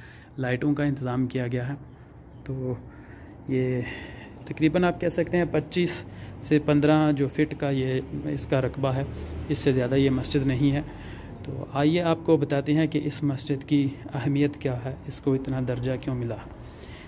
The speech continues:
नाज़रीन, दो रवायात हैं।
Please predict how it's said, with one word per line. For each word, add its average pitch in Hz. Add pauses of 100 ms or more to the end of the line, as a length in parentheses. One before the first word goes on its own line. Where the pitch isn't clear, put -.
(140)
नाज़रीन, 175 (1700)
दो 147
रवायात 131
हैं। 123